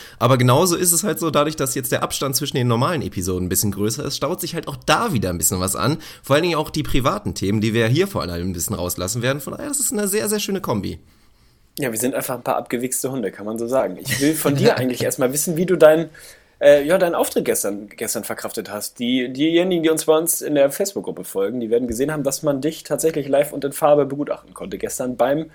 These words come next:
Speaker 2: ich würde fast sagen, Topspiel, aber es war tatsächlich das Duell Tabellenletzter gegen Tabellenführer, Volleyball,
Speaker 1: <laughs>
Speaker 2: deine Privatkarriere.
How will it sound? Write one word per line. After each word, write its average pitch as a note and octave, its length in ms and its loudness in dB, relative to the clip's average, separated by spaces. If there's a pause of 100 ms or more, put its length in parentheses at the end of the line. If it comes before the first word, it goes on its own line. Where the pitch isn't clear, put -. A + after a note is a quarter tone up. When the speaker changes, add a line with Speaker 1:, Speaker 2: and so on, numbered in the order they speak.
(360)
Speaker 2:
ich F#2+ 180 -14
würde A#2 140 0
fast - 220 -2
sagen, A#2 180 2
Topspiel, D3 400 0
aber - 160 -2
es - 100 -8
war D3 140 0
tatsächlich D3+ 380 -4
das C#3 180 -2
Duell D#3 380 2
Tabellenletzter C#3+ 800 0
gegen C#3 180 -2
Tabellenführer, A#2+ 760 0
Volleyball, G2+ 420 -2
Speaker 1:
<laughs> - 20 -18
Speaker 2:
deine G#2+ 220 -2
Privatkarriere. A2+ 840 0